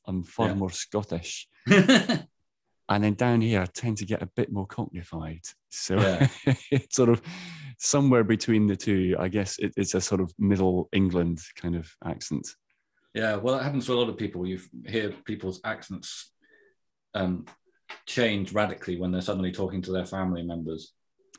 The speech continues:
Speaker 1: It's interesting, isn't it? And,
Speaker 2: Yeah.
Speaker 1: and I can see behind you, you've got a thistle, which
Speaker 2: Yes.
Speaker 1: r-, reminds me that you may have Scottish heritage yourself,
Speaker 2: I
Speaker 1: you know,
Speaker 2: do. My,
Speaker 1: Anna
Speaker 2: my
Speaker 1: Kenzie.
Speaker 2: grandfather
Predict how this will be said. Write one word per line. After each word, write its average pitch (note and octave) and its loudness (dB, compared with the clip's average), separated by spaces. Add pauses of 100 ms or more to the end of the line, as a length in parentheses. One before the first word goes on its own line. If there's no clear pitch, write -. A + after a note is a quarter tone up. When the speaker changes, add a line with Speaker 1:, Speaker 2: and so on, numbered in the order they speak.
Speaker 1:
It's G#2 -2
interesting, G#2 2
isn't A2 4
it? E2+ 2
And, F#2+ 2
Speaker 2:
Yeah. - -4
Speaker 1:
and G2 4
I G2 4
can G#2 2
see A#2+ 4
behind G#2+ 4
you, F#2 2
you've F#2 0
got F#2 -2
a F2+ 2
thistle, E2+ -2
which - 0 (340)
Speaker 2:
Yes. G#2+ 0
Speaker 1:
r-, F#2+ -2
reminds G#2+ 6
me F#2+ 4
that F#2 0
you F#2 0
may F#2 2
have F2 -4
Scottish - -4
heritage F#2 -2
yourself, F#2+ -4
Speaker 2:
I A2+ -2
Speaker 1:
you - 2
know, F2 -2
Speaker 2:
do. C3 2
My, A#2 6
Speaker 1:
Anna A#2 4
Speaker 2:
my A#2+ 4
Speaker 1:
Kenzie. F#2+ 4
Speaker 2:
grandfather F#2 0